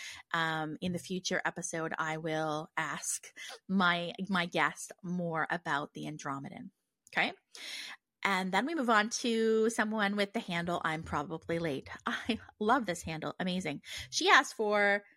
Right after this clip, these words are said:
Lu-, she wanted to talk about Lemurian energy in Hawaii. Okay, interesting. So Lemuria was, and this is just based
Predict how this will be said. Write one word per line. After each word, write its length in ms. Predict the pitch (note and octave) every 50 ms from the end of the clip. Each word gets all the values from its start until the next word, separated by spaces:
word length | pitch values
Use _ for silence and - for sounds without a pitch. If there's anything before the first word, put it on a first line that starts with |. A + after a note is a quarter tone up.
| _ _ _ _ _ _ _ -
Lu-, 260 | G3 A3 A#3+ A#3 -
she 160 | - - -
wanted 200 | C4 C4+ C#4+ C#4+
to 60 | - A#3+
talk 260 | - B3 G#3+ A#3+ A#3+
about 460 | G#3 G#3+ G3+ F#3+ F#3+ F#3+ F#3+ - -
Lemurian 600 | G#3 A3 A3 A#3 A#3 A#3+ B3 B3+ B3+ C4 C4 B3 - -
energy 320 | F3+ F3+ F3+ F#3 - G3+
in 80 | G3+ G3+
Hawaii. 500 | G#3+ A#3+ A#3+ C4 F3 F#3+ - B2 - - - _ -
Okay, 200 | G3+ B3 G#3 - - _ _
interesting. 880 | B3+ C#4+ C#4+ C#4 - - G3+ G3 - - - E3+ E3+ E3+ F3+ G#3 B3+ - - - - - -
So 760 | - - C4+ C4 B3+ B3 B3 B3 B3 B3 B3+ B3+ B3 A#3 G#3+ - _ _ -
Lemuria 960 | A3 G#3+ C4 C4 B3+ C4 C#4 D4 D#4+ E4+ F4 C4 F#3+ C#3 B2 - - A#3+ A#3 - _ _ _ _ _ _ _
was, 640 | G3+ G3+ G3+ G#3+ G#3 G3+ G#3 G#3 A3 G#3+ G#3 - - - -
and 120 | G#3 G3+
this 160 | G3+ A3+ -
is 120 | D4 C#4+ -
just 220 | - C#4 C#4 -
based 280 | - G#3+ G3+ A3 - -